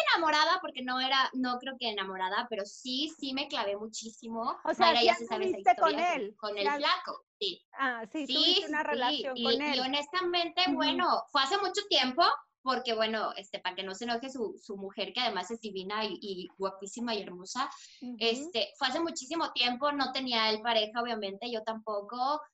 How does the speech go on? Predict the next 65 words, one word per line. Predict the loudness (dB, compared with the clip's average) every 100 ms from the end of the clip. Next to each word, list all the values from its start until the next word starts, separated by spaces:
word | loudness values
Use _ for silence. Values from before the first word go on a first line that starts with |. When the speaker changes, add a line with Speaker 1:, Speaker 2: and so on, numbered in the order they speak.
| -4
Speaker 1:
Y | 0
bueno, | 4 6 6
lo | 6
que | 4 4
se | 4 2
puede | 2 6 8 8 8 8 6
a | 4
distancia, | -2 2 2 2 -2
¿verdad? | -2 -2 0 0
Porque | -4 -6
casi | -6 -6 -4 -4 -2
que | 0
no | 4 6
era | 6 4
tanto, | 0 0 -2 -4
pero | -4 -2
yo | -4
sí | -2
me | -4
clavaba, | 0 -2 -2 -6 -6 -4 -6
porque | -8 -10 -4
yo | -2
era | -2
así | -6 -6 -4
de, | -2
ah, | 0 4 4 2 -4 _ _ -4
y | -2
lo | -2
seguía | -2 0 -2
hasta | 0 -2
el |
fin | 0
del | -2 0
mundo, | -2 -2
y | 0
cada | 4 4
vez | 2 0
que |
venía | 0 0
a | 0
México, | 0 -2 -4 -4
yo | -2
ahí | -2 -2
estaba, | -4 2 4 6 6 2
y, | 0 4
ay, | 6 6
me | 2
acuerdo | 2 2 2
que | 0
se | -2 -2
quedaban | 0 4 2 2
en | 0
un | 0 0
hotel | -2 0 2
hasta | 2 0 0 0
casa | -2 -2 2
de | 4
la | 4 4
fregada, | 4 4 4 6 8 8 6 0 2 6 6 6
pues | 4
Speaker 2:
<laughs> | 6
Y |
Speaker 1:
ahí | 8 8
Speaker 2:
ahí |
Speaker 1:
va | 6